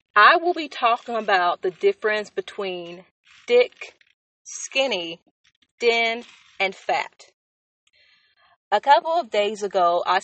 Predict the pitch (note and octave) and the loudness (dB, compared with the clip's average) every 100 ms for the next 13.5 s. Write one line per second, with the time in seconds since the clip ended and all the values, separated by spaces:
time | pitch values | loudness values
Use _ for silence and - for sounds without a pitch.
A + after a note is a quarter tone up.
0 | - - A3 - G3 G3 E3+ E3 E3+ - | -4 0 0 0 -6 -6 -10 -10 -10 -12
1 | - _ - _ _ - G#3 - G3 F#3+ | -16 _ -20 _ _ -12 -10 2 6 6
2 | F#3+ F#3 F3 F3 F3+ - - F#3+ F#3+ F3+ | 4 0 -2 -6 -10 -12 -6 0 4 4
3 | F3+ G3 F3+ F3 D#3+ D#3+ F#3 _ _ _ | 2 2 4 4 2 -4 -10 _ _ _
4 | _ _ _ _ _ _ _ _ _ _ | _ _ _ _ _ _ _ _ _ _
5 | G3+ E4+ - E4 B3 A3+ A3 G#3 G#3+ G#3 | -2 -2 0 -2 -2 -2 0 0 2 0
6 | - G#3 G3 - - A3+ F#3+ - _ _ | 0 -4 -4 -8 -2 -2 -2 -6 _ _
7 | _ _ _ - G3+ F3+ F3+ - - - | _ _ _ -2 -2 -2 -8 -20 -16 -10
8 | C4+ B3 - G#3+ G#3+ A3 G#3 F#3+ F3+ F3 | -4 -4 -2 0 0 2 0 -2 -2 -4
9 | - _ _ _ - - - - - G#3 | -6 _ _ _ -20 -20 -20 -20 -2 2
10 | G3+ G3 G3+ F3+ A#3+ C4 C#4+ C#4+ C4+ A#3+ | 2 2 -2 -8 -6 -4 -4 -8 -4 -4
11 | A#3 G3+ G3 G#3+ F#3+ - F3 E3+ G3+ _ | -4 -8 -4 -2 -2 -2 -2 -2 -8 _
12 | _ _ _ _ _ - - - _ G#3+ | _ _ _ _ _ -20 -20 -20 _ 2
13 | G#3 G3+ G3 F#3+ F#3 | 4 2 2 -2 -6